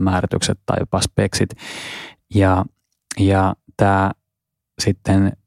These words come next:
joskus saattaa johtaa sellaisiin keskusteluihin, että täytyy vähän sitten niinku ehkä kyseenalaistaakin niitä, että onks nää ihan oikeasti niitä, onko nää niitä tärkeitä asioita. Onks tällaisessa analytiikkakontekstissa jotakin tapaa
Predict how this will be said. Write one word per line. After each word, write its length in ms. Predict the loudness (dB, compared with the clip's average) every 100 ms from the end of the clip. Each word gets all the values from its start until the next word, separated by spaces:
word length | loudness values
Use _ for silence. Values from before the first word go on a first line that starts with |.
| 2
joskus 320 | 2 4 2 2
saattaa 340 | 0 0 4
johtaa 340 | 4 4 0
sellaisiin 400 | 0 0 2 0
keskusteluihin, 580 | 2 0 -2 -4 0 0
että 120 | 0
täytyy 320 | 0 0 2 2
vähän 300 | 2 2 0
sitten 320 | -2 -2 0
niinku 420 | -2 0 -2 -2 -10 -20 -20 -20 _ -2
ehkä 160 | 2 4
kyseenalaistaakin 840 | 4 4 0 -2 -2 -2 -2 0
niitä, 300 | 0 -2 -2
että 320 | -4 -2 -4 -4 _ _ -2
onks 180 | 0 2
nää 140 | 0
ihan 160 | 0 2
oikeasti 440 | 2 0 -4 -4
niitä, 400 | -4 -4 -2 -4 -6 _ _ _ 0
onko 180 | 2
nää 160 | 2 0
niitä 160 | -2 -2
tärkeitä 440 | -2 -2 -6 -4 -2
asioita. 500 | -2 -2 -4 -4 -6 -12 -20 _ _ _ _ _ _ _ _ -14 -12 -12 -14 -16 -20 -14 -2
Onks 160 | 0 2
tällaisessa 360 | 2 2 2 2
analytiikkakontekstissa 1300 | 4 4 2 0 0 4 4 4 2 0 0 2 2
jotakin 480 | 2 0 0 -2 2
tapaa 680 | 0 2 2 2 2 -2